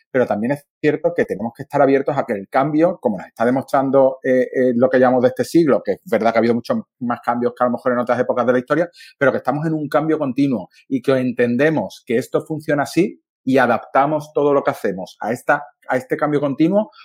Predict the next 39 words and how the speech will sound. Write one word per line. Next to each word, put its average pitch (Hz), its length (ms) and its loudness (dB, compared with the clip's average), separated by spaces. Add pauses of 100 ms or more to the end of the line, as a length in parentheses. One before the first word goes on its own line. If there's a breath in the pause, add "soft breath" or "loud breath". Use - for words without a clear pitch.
(140 loud breath)
o 117 160 2
vamos 113 240 0
a - 20 -2
estar 143 220 -2
frustrados 143 600 -2
todo 156 200 2
el 127 100 -2
tiempo. 123 260 -4 (500)
Es 127 100 2
decir, 113 340 -2 (340 soft breath)
eh, 127 300 2
yo 139 400 2
durante 127 400 0
el 110 40 -4
confinamiento, 120 720 0
por 165 80 2
ejemplo, 160 320 0
he 165 40 4
recibido 151 340 0
muchas 143 260 -6
consultas 147 460 -2
de 151 80 0
personas 127 440 -2
que 131 120 0
o 107 40 0
bien 120 300 0
estaban 127 320 -4
en 151 80 -4
búsqueda 147 300 0
de 143 80 0
empleo 143 300 0
y 110 40 0
esa 107 160 -6
búsqueda 127 200 -4
de 131 60 -2
empleo 127 180 -2
se - 120 -6
ha 131 60 -2
cortado, 156 560 2